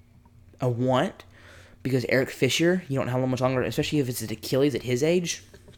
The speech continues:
I don't know what he's gonna do. I'm sure, I'm sure he won't retire, but anything's possible. Um, Tevin Jenkins out of Oklahoma State.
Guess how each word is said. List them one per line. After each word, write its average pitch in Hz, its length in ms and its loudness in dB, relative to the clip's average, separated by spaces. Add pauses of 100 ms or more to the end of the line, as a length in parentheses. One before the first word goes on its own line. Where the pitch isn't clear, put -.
(540)
I 139 60 -2
don't 135 100 0
know 139 60 0
what 135 60 2
he's 127 100 0
gonna 131 140 -2
do. 170 180 2 (580)
I'm 190 80 0
sure, 190 120 2
I'm 196 180 4
sure 208 140 4
he 170 80 10
won't 147 260 4
retire, 127 540 0
but 123 240 -2 (2000)
anything's 156 400 6
possible. 160 540 2 (180)
Um, 123 220 -2
Tevin 139 320 0
Jenkins 117 640 -4
out 107 160 -4
of 104 220 -10
Oklahoma 113 340 -4
State. - 400 -2